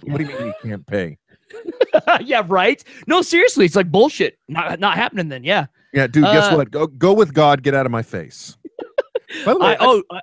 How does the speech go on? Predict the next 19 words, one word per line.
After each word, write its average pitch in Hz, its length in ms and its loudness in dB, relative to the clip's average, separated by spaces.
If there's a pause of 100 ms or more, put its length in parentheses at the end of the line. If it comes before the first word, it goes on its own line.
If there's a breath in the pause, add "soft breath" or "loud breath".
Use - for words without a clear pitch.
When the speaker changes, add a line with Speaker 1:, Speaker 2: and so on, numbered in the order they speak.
(160)
Speaker 2:
I 180 140 -6
am 269 80 -8
stoked. 240 380 -4
Robert 214 380 -2
England's 185 500 -6
gonna 135 160 -10
be 123 160 -10
there. 87 320 -16 (180)
Uh, 151 340 0
Speaker 1:
The - 40 -10
Freddy 180 300 -4
Krueger 185 340 0
himself? 156 380 0
Speaker 2:
the 320 60 -2
Freddy 220 200 -4
Krueger 226 260 -8
himself, 233 400 -4
yeah, 240 200 2
man. 254 260 -4